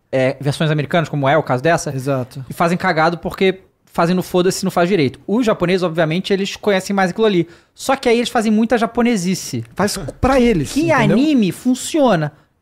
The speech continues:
Speaker 1: Em live action fica horrível. O exemplo é, a gente viu esse, como é que é o nome do trem que a gente viu lá? Negócio do trem?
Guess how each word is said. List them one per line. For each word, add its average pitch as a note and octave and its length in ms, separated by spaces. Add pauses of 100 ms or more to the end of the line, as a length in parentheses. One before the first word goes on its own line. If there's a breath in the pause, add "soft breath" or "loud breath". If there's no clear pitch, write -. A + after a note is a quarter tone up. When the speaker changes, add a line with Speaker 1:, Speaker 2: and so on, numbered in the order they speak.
(160)
Speaker 1:
Em D#4 140
live G3 360
action A#3 280
fica - 240
horrível. G#3 420 (240 loud breath)
O G#3+ 80
exemplo A#3 520
é, G3 120
a F#3 100
gente G3+ 200
viu A3 160
esse, G#3 180
como B3 180
é A#3+ 60
que A3 60
é - 20
o - 20
nome G#3 120
do E3+ 80
trem F#3+ 180
que F3+ 80
a D#3 40
gente D#3 100
viu D3+ 100
lá? A3+ 300 (220)
Negócio C#3 180
do - 40
trem? A#3 220